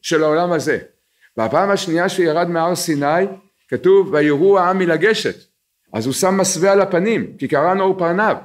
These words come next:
משה רבנו, הפנים, הפנים שלו קרנו מרוב הקדושה, אז העם ישראל פחד לגשת אליו, אז הוא הלך עם מסווה, רק את העיניים שלו ראו.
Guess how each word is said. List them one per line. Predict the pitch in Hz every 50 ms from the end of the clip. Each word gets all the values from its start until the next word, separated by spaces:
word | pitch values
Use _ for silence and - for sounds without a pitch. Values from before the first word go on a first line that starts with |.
| - _ _ _ _ _ -
משה | 113 120 127 127 - 180 180
רבנו, | 180 170 190 208 202 190
הפנים, | 170 147 135 127 - - _ _ _ 135 135 160 180 202 - - -
הפנים | - 143 - 147 139 175 214
שלו | 202 185 220 196 190 190
קרנו | - 185 160 147 165 185 240 254
מרוב | 226 185 160 175 185 208
הקדושה, | 208 175 165 143 160 156 - - 233 220 151 - - - _ _ _ _ _ -
אז | 117 120 131
העם | 135 131 170 202 208
ישראל | 190 - - 175 185 214 208
פחד | 208 160 - - 190 196
לגשת | 196 196 220 226 226 - - -
אליו, | 143 110 98 82 80 - _ _ _ _ _ -
אז | 110 107
הוא | 139 143
הלך | 156 175 190 -
עם | 208 208
מסווה, | 202 190 - 196 233 240 208
רק | 175 180 175
את | - 214
העיניים | 190 196 208 226 240 240
שלו | - - 180 143 127 107
ראו. | 107 95 80 78 -